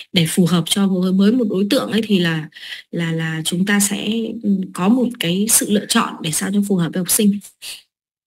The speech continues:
Ờ, trước khi nghỉ giải lao thì tôi trình bày nốt với thầy cô về hình thức trình bày. Ờ, hình thức trình bày của sách ở đây thì, ừm, nếu mà đối sánh một cách đơn giản với sách kia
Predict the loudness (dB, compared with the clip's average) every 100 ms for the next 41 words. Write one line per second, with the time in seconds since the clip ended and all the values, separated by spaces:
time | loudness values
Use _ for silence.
0 | _ _ _ _ _ _ _ _ _ -8
1 | 0 4 4 6 6 6 6 4 4 4
2 | 2 2 0 2 2 4 2 2 -2 0
3 | 2 2 4 2 0 -2 0 2 4 2
4 | -2 _ _ _ -20 -18 -18 -20 _ -8
5 | -4 -2 -2 -2 -2 -2 2 4 4 6
6 | 10 10 8 0 0 0 0 0 2 4
7 | 2 2 0 2 2 0 -6 -16 -18 -20
8 | _ _ -4 -2 0 0 0 2 4 6
9 | 8 8 6 2 -2 -4 -4 0 2 4
10 | 6 4 2 0 2 4 4 2 0 -6
11 | -2 -2 -2 -6 _ _ _ -2 0 0